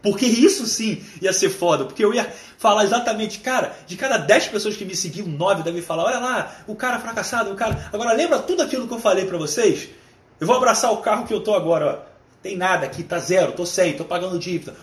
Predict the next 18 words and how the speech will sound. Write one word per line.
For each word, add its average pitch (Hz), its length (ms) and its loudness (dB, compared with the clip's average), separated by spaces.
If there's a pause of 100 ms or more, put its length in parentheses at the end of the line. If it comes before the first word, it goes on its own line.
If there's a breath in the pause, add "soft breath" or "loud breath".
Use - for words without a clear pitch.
Olha, 185 220 6
não 170 80 -6
sei 185 200 -4
o - 20 -8
que 202 100 0
lá, 185 400 2 (140)
tem, 170 200 -6 (140)
vendi 175 400 -6
todo, 190 440 -6
tudo 233 200 -8
que - 80 -6
eu 185 60 0
tinha. 202 400 -4 (400 loud breath)
Mas 180 140 2
olha 254 120 2
essa 233 160 0
felicidade 160 560 2
aqui. 143 320 -6